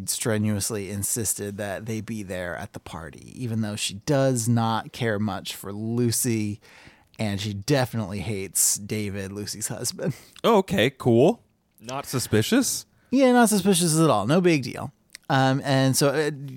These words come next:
Speaker 1: you get a chapter from her, and then you alternate chapters with, uh, this, uh, Scotland Yard inspector named, uh, Carmichael,
Speaker 2: Okay.
Speaker 1: who is investigating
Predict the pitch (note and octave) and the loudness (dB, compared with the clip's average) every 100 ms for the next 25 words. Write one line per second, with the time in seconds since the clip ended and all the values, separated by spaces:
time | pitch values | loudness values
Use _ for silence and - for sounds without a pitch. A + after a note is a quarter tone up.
0 | C3+ D#3+ B2+ B2 A#2 C3 A#2 D3+ C#3 E3+ | -10 -2 2 4 4 2 4 2 2 2
1 | D3 - B2+ F3 A3 G#3 E3 C#3+ C#3 B2+ | 0 0 2 4 6 6 6 4 4 4
2 | B2+ B2 A#2+ C#3 - C#3 C3 A#2+ - A#2 | 2 2 2 0 0 2 2 0 0 0
3 | A2 B2 A#2 G#2+ G#2+ A2+ - - A2+ A2 | 0 -2 0 -2 -2 -2 -2 -8 -6 -2
4 | A2 G#2+ A2 G#2 - - - - A#2+ G#2+ | -2 -4 -4 -2 -2 -4 -8 -6 -4 -2
5 | G#2 - C3 A#2+ A#2+ A2+ A#2+ A#2 A2 G#2 | -2 0 2 2 2 2 2 2 2 0
6 | G2 - A2 - G#2+ G#2 G#2 G#2 G#2 G#2+ | -4 -2 -4 -2 -2 -2 -2 -2 -2 -2
7 | - G#2 G2+ - D3 D3 A#2 G#2+ - G2 | -4 -6 -8 -2 2 2 0 -4 -8 -10
8 | G#2+ _ _ _ A2 B2+ E3 - A#2+ A2 | -10 _ _ _ 0 2 0 0 -4 -2
9 | G#2 G#2 G#2 _ _ _ _ _ _ A#2 | -2 -4 -8 _ _ _ _ _ _ 0
10 | A2+ A2 G2+ - A2+ A2 D#3+ - A2+ G#2 | 0 0 -4 -4 -2 0 2 0 -2 -2
11 | G#2 G2 G2+ G2 G2 | -2 -4 -4 -4 -8